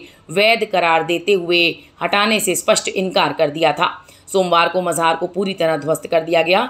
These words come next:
सड़क चौड़ीकरण के कार्य को पूरा करने के उद्देश्य से जिला प्रशासन ने सोमवार की सुबह कड़ी सुरक्षा व्यवस्था के बीच मजार को पूरी तरह से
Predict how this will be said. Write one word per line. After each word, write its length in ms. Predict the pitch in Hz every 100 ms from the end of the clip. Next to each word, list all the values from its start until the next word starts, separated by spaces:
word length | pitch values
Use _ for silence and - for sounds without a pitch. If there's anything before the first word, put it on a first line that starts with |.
| - _ -
सड़क 380 | - 233 226 226
चौड़ीकरण 540 | - 185 190 185 180 180
के 80 | 180
कार्य 260 | 170 165
को 100 | 170
पूरा 240 | 170 175 165
करने 320 | 165 160 180
के 140 | 175 160
उद्देश्य 380 | 151 175 170
से 160 | 170 175
जिला 220 | 147 180
प्रशासन 500 | 160 160 196 190 220
ने 120 | 175
सोमवार 440 | 160 202 185 165 151
की 120 | 160
सुबह 340 | 185 185 - - - _ -
कड़ी 180 | 247 226
सुरक्षा 360 | 190 185 185
व्यवस्था 380 | 165 180 220 208
के 140 | 175 156
बीच 380 | 208 170 143
मजार 320 | 165 156 185 175
को 120 | 160
पूरी 260 | - 233 170
तरह 280 | 156 151 147
से 180 | 175